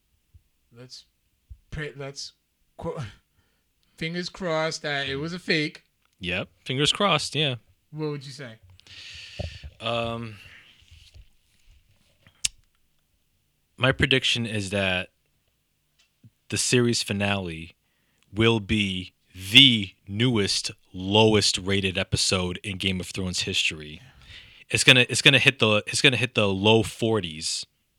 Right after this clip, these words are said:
Speaker 2: That's the over under. My over under for the, for the Rotten Tomatoes rating is forty-four percent. That's,
Speaker 1: Oh, damn,
Speaker 2: that's,
Speaker 1: I was
Speaker 2: that's, that
Speaker 1: thinking, like, plot wise or whatever.
Speaker 2: Oh, oh, plot wise,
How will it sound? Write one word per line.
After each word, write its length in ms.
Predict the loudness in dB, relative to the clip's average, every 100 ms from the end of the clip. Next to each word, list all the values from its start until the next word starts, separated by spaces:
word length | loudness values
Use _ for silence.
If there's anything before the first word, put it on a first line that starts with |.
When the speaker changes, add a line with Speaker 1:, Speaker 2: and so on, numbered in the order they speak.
| _
Speaker 2:
That's 160 | -2 0
the 120 | 2
over 300 | 2 0 -2
under. 200 | -4 -2
My 160 | 2
over 320 | 4 4 2 2
under 280 | 2 0
for 140 | 0 0
the, 200 | 0 0
for 120 | -2
the 200 | -2 -2 -6 -6
Rotten 220 | 0 0 0
Tomatoes 400 | -2 0 0 0
rating 420 | -2 -2 -4 -8 -14 -20 -20 -10
is 300 | -4 0 0
forty-four 540 | -2 -2 -2 -2 -2 -4
percent. 480 | -2 -4 -6 -10 -16 _ _ _ _ _ _ _ _ _ -2
That's, 180 | -2
Speaker 1:
Oh, 40 | 0
damn, 80 | -2
Speaker 2:
that's, 140 | -2
Speaker 1:
I 40 | -2
was 40 |
Speaker 2:
that's, 140 | -2 -2
that 100 | -6
Speaker 1:
thinking, 360 | -6 -8 -18
like, 200 | -20 -20 _ _
plot 300 | -20 -20 -16
wise 320 | -12 -8 -6
or 80 | -2
whatever. 520 | 0 0 -2 -4 6
Speaker 2:
Oh, 140 | 8 8 6 6
oh, 100 | 6
plot 320 | 8 6 6
wise, 340 | 2 0 -4